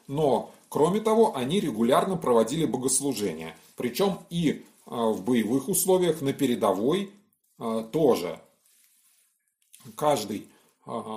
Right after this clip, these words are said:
военнослужащий, который там и-, исповедовал в одну из этих религий, одной из, принадлежал к одной из этих христианских конфессий, имел возможность напи-, подать рапорт,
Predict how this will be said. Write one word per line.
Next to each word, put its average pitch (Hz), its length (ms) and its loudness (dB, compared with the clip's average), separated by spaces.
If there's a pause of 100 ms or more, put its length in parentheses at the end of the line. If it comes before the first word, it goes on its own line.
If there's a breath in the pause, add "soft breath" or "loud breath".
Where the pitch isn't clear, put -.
(160)
военнослужащий, 135 840 -2
который 113 340 -2
там 101 380 -6
и-, 113 280 -8
исповедовал 120 600 0
в 92 80 -4
одну 113 260 -4
из 104 140 -8
этих - 240 -8
религий, 104 640 -8 (220 loud breath)
одной 117 300 -4
из, 104 100 -8 (160)
принадлежал 127 580 -2
к - 60 -8
одной 110 240 -4
из 98 100 -6
этих - 200 -12
христианских - 580 -8
конфессий, 160 640 -6
имел 156 380 -4
возможность 101 720 -6
напи-, 139 220 -8
подать 131 440 0
рапорт, 123 480 0